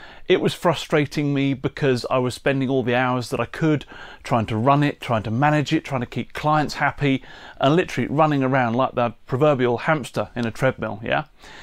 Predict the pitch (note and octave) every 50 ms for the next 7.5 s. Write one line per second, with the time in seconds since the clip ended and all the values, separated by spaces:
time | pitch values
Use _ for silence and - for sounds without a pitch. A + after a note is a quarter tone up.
0 | - - - - - - - - D3+ D3+ D3+ D3+ D#3 D#3 C#3+ E3+ E3+ D#3+ E3 E3+
1 | E3+ E3 C#3+ C3+ D3+ C#3+ C#3+ C3 - B2+ C#3+ D3+ D#3 F3 G3 - - - D#3 E3+
2 | F#3+ E3+ C#3 - E3 D3 D3+ D3 C#3 - - C#3 B2 - B2+ C#3 C#3 C3 A#2+ A2+
3 | - G2+ G#2 G#2 - - - - - - - - - - F3+ F3 - - - -
4 | E3 F#3+ A#3 A3+ - A#3+ A3 G#3+ G3 F3 - - E3+ F#3 G3 F#3 - - F#3 D3
5 | - C3+ C3 D#3+ G3+ G#3 A#3 - - F#3 D#3+ D3+ C3+ C3+ C3+ C3+ C3 C3 - -
6 | - C#3+ C3+ D3 F3+ G3 - - - A#2 - G#2 B2 - - - - - - -
7 | - - - - C#3 D#3 G3+ G3+ - -